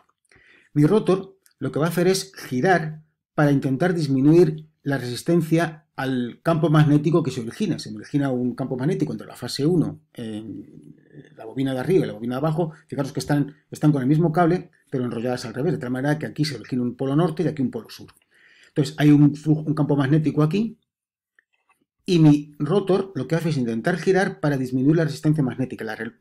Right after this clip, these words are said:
eh, al campo magnético, la reluctancia. Entonces se orienta de esta manera, para que esta, esta distancia sea mínima y las,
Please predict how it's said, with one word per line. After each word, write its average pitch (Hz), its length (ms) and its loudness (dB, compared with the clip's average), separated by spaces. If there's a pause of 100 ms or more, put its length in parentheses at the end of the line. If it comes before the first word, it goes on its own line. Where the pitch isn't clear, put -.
eh, 110 340 -6
al 131 80 -12
campo 131 180 -2
magnético, 113 400 -6
la 113 100 -6
reluctancia. 110 600 -10 (300)
Entonces 156 240 0
se 156 80 6
orienta 170 560 2
de 151 80 2
esta 151 160 -4
manera, 107 420 -8 (360)
para 110 200 -8
que 113 80 -8
esta, 123 480 -8
esta - 200 -8
distancia 151 380 0
sea 131 200 -6
mínima 180 480 0 (320)
y 180 100 -2
las, - 320 -2